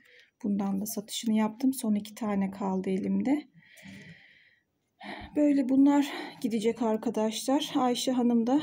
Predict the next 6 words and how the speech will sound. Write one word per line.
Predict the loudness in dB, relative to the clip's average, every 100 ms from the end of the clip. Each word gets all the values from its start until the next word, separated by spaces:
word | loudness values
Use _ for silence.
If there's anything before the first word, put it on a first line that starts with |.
| 0
sağlıklı, | -6 0 2 2 -2 -2 2
mutlu, | 2 0 -6
huzurlu | -4 -4 -2 -2 0
günlerde | 0 0 0 0 -2
inşallah | -2 -4 -4 -2 -2 -6 -4
büyütsün. | -2 -2 -4 2 2 2 -10